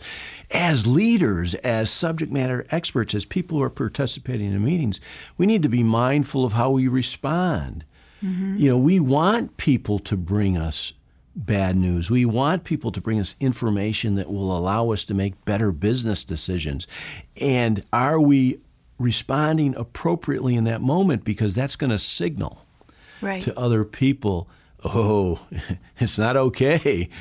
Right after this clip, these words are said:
Speaker 1: to bring the boss bad news." And it's
Speaker 2: Right.
Speaker 1: very important for us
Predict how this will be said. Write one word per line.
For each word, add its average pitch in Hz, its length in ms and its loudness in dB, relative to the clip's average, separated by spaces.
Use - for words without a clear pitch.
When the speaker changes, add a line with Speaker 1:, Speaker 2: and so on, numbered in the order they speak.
Speaker 1:
to 127 100 2
bring 120 400 4
the 107 100 2
boss 101 540 2
bad 95 340 0
news." 82 560 -2
And 101 140 0
it's 107 120 -2
Speaker 2:
Right. 107 100 0
Speaker 1:
very 190 200 2
important 151 520 0
for 117 140 -8
us 101 220 -2